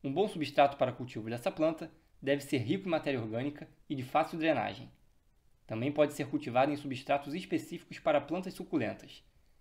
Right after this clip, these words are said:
que podem ser encontrados em grandes lojas de produtos de jardinagem.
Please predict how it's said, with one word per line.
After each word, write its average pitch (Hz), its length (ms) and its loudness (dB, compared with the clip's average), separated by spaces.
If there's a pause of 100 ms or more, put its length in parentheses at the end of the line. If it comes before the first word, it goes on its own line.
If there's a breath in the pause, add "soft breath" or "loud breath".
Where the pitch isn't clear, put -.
(100)
que - 100 -8
podem 123 300 2
ser 131 160 -2
encontrados 151 520 2
em 147 140 0
grandes 165 300 0
lojas 139 300 4
de 131 80 -4
produtos 135 440 -2
de 147 100 0
jardinagem. 131 600 -2